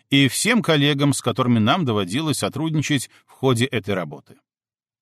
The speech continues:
Всерьёз заниматься популяризацией науки в нашей стране стало возможным благодаря Дмитрию Борисовичу Зимину и созданному им фонду «Династия».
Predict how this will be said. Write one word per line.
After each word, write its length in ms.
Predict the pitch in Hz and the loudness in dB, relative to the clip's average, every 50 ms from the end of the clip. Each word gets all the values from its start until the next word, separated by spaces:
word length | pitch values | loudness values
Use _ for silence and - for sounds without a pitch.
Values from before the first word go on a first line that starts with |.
| _ _ _ _ _ | _ _ _ _ _
Всерьёз 640 | - - - 147 131 117 113 135 208 240 220 - - - | -6 -2 0 2 2 2 2 2 2 2 2 0 -2 -2
заниматься 640 | 123 101 123 123 117 120 160 208 185 - - 180 160 | -2 0 2 4 4 4 4 2 0 -2 -2 -4 -4
популяризацией 800 | 120 160 135 156 151 147 135 127 117 110 156 180 143 - - 131 | -4 -4 -4 -2 0 0 2 2 2 2 2 0 0 0 0 2
науки 400 | 123 117 120 143 180 147 - 123 | 2 2 2 0 0 -2 -4 -4
в 80 | 107 | -2
нашей 260 | 104 131 160 - - 120 | 0 0 0 0 -2 -4
стране 540 | - - 98 98 101 110 131 156 160 135 - _ _ - - - _ | -6 -4 -4 -2 0 0 2 2 0 -2 -4 _ _ -20 -20 -20 _
стало 380 | - - - - 214 214 196 | -14 -4 0 2 2 4 4
возможным 600 | 180 180 180 104 117 151 202 190 131 147 170 160 | 4 4 4 4 4 2 2 2 0 2 0 0
благодаря 420 | 131 127 113 110 107 113 135 175 165 | 0 0 0 0 0 2 2 0 0
Дмитрию 380 | 127 113 180 190 147 147 151 | 2 0 0 0 0 -2 -2
Борисовичу 380 | 113 123 135 156 139 - - 151 | 0 0 0 0 -2 -2 -2 -2
Зимину 580 | 127 104 127 143 139 123 107 98 95 90 85 - _ - - - - | 0 2 4 4 6 4 4 2 0 -4 -6 -8 _ -20 -20 -10 -6
и 100 | 110 107 | -4 -4
созданному 560 | - - 185 202 165 143 156 147 135 131 131 | -2 0 0 2 2 4 4 4 6 4 4
им 240 | - - 147 147 117 | 4 4 4 4 2
фонду 480 | - - 151 208 196 156 160 165 156 | 2 0 -2 0 2 2 2 2 0
«Династия». 720 | 139 113 127 131 117 98 82 73 - - - - - - | 2 2 4 4 4 2 0 -4 -10 -14 -16 -18 -20 -20